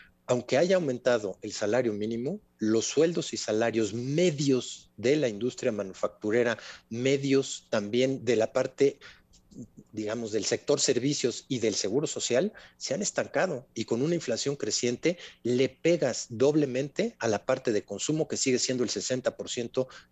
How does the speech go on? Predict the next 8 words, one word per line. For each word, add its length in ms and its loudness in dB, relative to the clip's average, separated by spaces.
de 100 2
nuestro 280 -4
Producto 420 -6
Interno 340 -4
Bruto. 360 -12
Sí 240 4
está 260 -2
complicado, 640 0